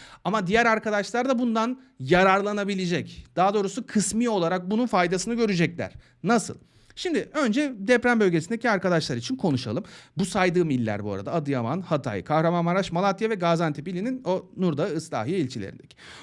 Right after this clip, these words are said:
Bu arkadaşlar bana, e, Instagram'dan da soruyordunuz. "Hocam Hatay ilindeyim, işte yüzde beş aldım, e,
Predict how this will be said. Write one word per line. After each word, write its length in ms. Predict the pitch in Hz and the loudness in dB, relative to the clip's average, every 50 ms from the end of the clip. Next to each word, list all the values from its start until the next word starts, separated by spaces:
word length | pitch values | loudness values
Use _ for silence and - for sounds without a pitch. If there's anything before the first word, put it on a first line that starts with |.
| - - | -6 2
Bu 120 | 160 311 | 4 6
arkadaşlar 680 | 330 311 269 226 - 208 170 147 139 - - 151 190 - _ - _ _ _ - | 6 6 4 0 -2 -4 -4 -4 -6 -8 -8 -10 -10 -10 _ -20 _ _ _ -8
bana, 300 | 143 208 226 247 247 240 - - - - - | -6 -4 -2 -2 -2 -4 -6 -12 -16 -8 -4
e, 160 | 160 160 151 | -4 -2 -2
Instagram'dan 640 | - 208 202 208 254 233 226 233 233 233 262 269 254 | -2 -2 -2 0 -2 0 2 0 0 0 0 -2 -2
da 60 | 240 233 | -2 -4
soruyordunuz. 560 | - - 214 202 220 220 190 185 196 208 202 | -2 0 0 2 2 2 0 0 -2 -4 -2
"Hocam 280 | 185 190 185 202 185 | -2 -2 0 -2 -2
Hatay 320 | 160 190 208 208 202 185 185 | -2 -2 0 2 2 2 4
ilindeyim, 380 | 165 151 147 139 135 143 156 | 2 2 0 0 0 -2 -2
işte 180 | 156 - - 165 | -4 -4 -4 -4
yüzde 340 | 165 165 160 156 151 180 165 | -4 -4 -4 -2 -2 -2 0
beş 200 | 175 170 170 170 | 0 0 2 2
aldım, 500 | 139 127 120 123 135 143 139 98 101 107 | 2 2 2 0 -2 -4 -6 -8 -8 -8
e, 400 | 127 123 127 123 117 117 120 113 | -8 -6 -6 -6 -6 -6 -6 -8